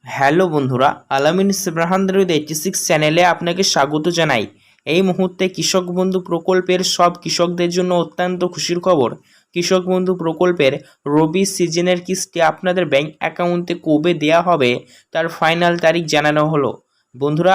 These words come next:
আর হাতে মাত্র এক দু দিন সময় রয়েছে, তারপর এই নবান্ন থেকে শুরু হয়ে যাবে কৃষক বন্ধু প্রকল্পের রবি সিজনের কিস্তি দেওয়ার কাজ।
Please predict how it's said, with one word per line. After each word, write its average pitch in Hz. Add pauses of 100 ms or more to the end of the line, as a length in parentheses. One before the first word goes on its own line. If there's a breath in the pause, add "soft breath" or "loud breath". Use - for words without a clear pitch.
(120)
আর 165
হাতে 147
মাত্র 180 (600 soft breath)
এক 180 (180)
দু 147
দিন 170
সময় 147
রয়েছে, 143 (480)
তারপর 156
এই 175
নবান্ন 156
থেকে 175
শুরু 160
হয়ে 175
যাবে 110 (440)
কৃষক 170
বন্ধু 175
প্রকল্পের 170
রবি 147
সিজনের 170
কিস্তি 156
দেওয়ার 139
কাজ। 135